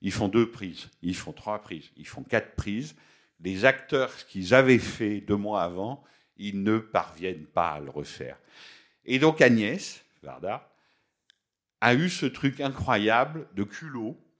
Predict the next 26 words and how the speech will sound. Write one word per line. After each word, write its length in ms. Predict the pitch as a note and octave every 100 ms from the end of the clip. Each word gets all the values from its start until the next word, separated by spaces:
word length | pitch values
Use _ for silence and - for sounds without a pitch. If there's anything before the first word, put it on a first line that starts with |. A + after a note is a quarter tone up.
| _ _ _ _ _ - _ _
alors 340 | A#2 C3 F3+ -
qu'on 140 | A2+
reprochait, 840 | G#2 A#2 - A2+ - B2+ A#2+ F#2+ -
les 80 | E2+
journaux, 460 | G2+ C#3+ E3 F#2
hein, 200 | G#2 C#3+ -
reprochaient 580 | D#2+ F#2 F2+ G#2+ G#2 D3+
à 60 | G#2
la 100 | F2+
Nouvelle 380 | E2+ E2 D#2 G2
Vague 260 | F3 F#3 - _
d'être 360 | D#2 B2+ C#3+ G#2+
des 280 | F#2+ E2+ - _ _ _ _ _ -
petits 460 | A2 - F3+ E3 A2+
amateurs 520 | F2+ F2+ - D#3+ D#3
sans 220 | - G2
talent. 440 | - D3+ C#3 G2+ - _ _ _ - _ _
C'est-à-dire 560 | - G2 G#2 A#2+ C3
que 80 | -
la 100 | F#2+
Nouvelle 280 | F#2 G#2 G#2
Vague 260 | A#2 D#3 A#2+
a 60 |
été 400 | F2+ G2+ F#2 _ -
très 440 | - A3 G#3 C#3
attaquée 680 | A2+ - - - G3 A3+